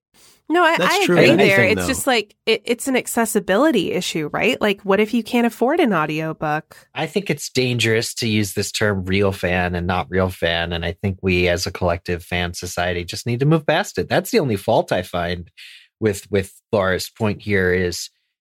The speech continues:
Speaker 3: you know, there are people who've only watched the movies, and, and I, I meet people like this all the time. I'm like, "Oh yeah, I saw the movies. They were really good."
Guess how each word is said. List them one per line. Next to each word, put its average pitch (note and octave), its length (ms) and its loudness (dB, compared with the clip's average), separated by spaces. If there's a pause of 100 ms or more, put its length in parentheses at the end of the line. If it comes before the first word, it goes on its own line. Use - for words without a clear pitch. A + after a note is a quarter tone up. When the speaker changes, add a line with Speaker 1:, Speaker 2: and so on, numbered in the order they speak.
Speaker 3:
you C3+ 100 0
know, F2+ 220 -2 (320)
there B2 240 2
are C3 180 4
people D3 380 0
who've C3 320 0
only C#3 180 4
watched C3+ 280 0
the C3+ 60 0
movies, D3 460 0
and, A#2+ 260 0
and A#2 140 0
I, D3 180 -2 (140)
I C3+ 100 2
meet D#3+ 220 2
people C#3+ 240 -2
like C#3+ 160 2
this - 160 -6
all C#3+ 80 2
the D3 80 4
time. E3+ 240 -4
I'm E3+ 80 -2
like, - 140 -8
"Oh C#4+ 40 0
yeah, D4+ 200 2
I - 20 0
saw A#3+ 180 -6
the B3 80 -6
movies. A#3+ 340 -4
They G3 100 -2
were G3 100 0
really F#3 180 -2
good." F3 320 0